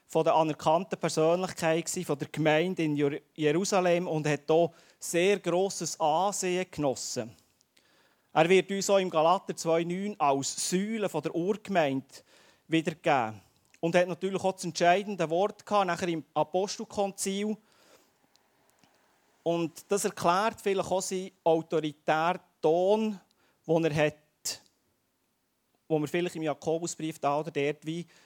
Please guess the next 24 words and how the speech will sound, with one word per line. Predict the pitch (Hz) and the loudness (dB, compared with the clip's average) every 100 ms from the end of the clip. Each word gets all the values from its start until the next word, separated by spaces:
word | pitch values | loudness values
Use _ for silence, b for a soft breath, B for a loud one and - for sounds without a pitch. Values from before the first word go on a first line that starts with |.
| b - | b -4
durchspüren. | 160 185 175 - 170 151 117 | -2 -2 -6 -10 -8 -8 -6
Er | 127 | -6
ist | 147 | -4
ein | |
Mann, | 156 175 202 214 | 0 2 4 2
der | 175 | 0
feste | 170 185 190 202 | -2 -2 -4 -6
Überzeugungen | 175 160 - 175 175 | -8 -8 -10 -10 -6
hatte, | 180 160 - 147 | -6 -6 -2 -2
der | 135 143 | 0 -4
gewusst, | - 185 220 - - B B B B B _ - | 0 2 2 -2 -6 B B B B B _ 2
auch | 196 | 2
aus | 185 | 2
Liebe | 180 208 220 196 | -4 -2 -4 -4
zu | - | -8
der | 160 | -8
Gemeinde, | 151 165 180 202 190 | -8 0 2 2 -4
Liebe | 175 202 190 | -4 -4 -6
zu | - 170 160 _ | -10 -14 -16 _
Jesus, | 151 156 190 196 202 - - - _ _ _ | -2 -2 0 -4 -6 -6 -6 -8 _ _ _
hat | 165 160 | -2 2
er | 170 | 2
um | 180 165 | 2 2
Menschen | 160 175 180 | 0 0 -6